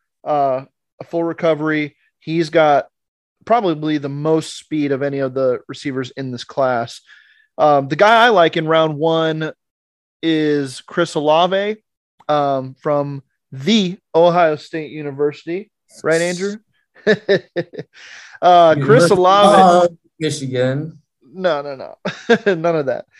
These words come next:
Speaker 1: Uh, Chris Olave tortured defenses for years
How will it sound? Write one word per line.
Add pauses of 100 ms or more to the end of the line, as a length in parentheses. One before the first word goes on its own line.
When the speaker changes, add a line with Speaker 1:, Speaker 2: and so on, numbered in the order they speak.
(220)
Speaker 1:
Uh, (100)
Chris
Olave (600)
tortured
defenses
for
years